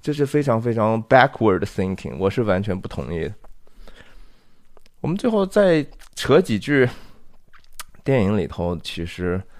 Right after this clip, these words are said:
这个电影在很多镜头语言上用了很多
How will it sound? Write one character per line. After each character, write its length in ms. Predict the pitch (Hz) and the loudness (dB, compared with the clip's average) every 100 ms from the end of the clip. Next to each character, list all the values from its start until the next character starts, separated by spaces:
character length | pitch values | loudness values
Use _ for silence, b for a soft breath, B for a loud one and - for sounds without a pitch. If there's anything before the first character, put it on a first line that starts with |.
| b | b
这 100 | 135 | -2
个 60 | |
电 240 | 113 135 98 | 2 2 0
影 160 | 69 - - | -4 -12 -8
在 180 | 117 117 | 0 2
很 220 | 98 78 | 0 -2
多 100 | 95 | -4
镜 200 | 107 127 | -2 -2
头 180 | 98 95 | 0 0
语 80 | |
言 160 | 69 80 | -2 -2
上 160 | 101 110 | -2 0
用 160 | 131 | 0
了 60 | 117 | 0
很 280 | - 90 71 | 0 -2 2
多 160 | 101 | 0